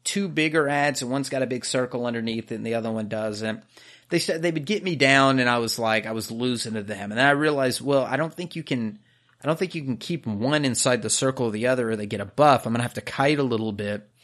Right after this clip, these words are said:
So I kinda mixed up how I was doing it, and I was able to burn them down. And then here's big boy Alexander shows up,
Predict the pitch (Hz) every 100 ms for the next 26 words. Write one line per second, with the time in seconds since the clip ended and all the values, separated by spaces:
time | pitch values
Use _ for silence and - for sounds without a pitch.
0 | - - - 165 196 190 196 - 180 170
1 | 151 139 123 110 120 117 131 135 127 123
2 | 143 131 110 117 113 110 104 110 117 117
3 | 117 120 139 - 143 120 107 101 104 113
4 | 113 104 110 123 120 - 101 101 92 95
5 | 104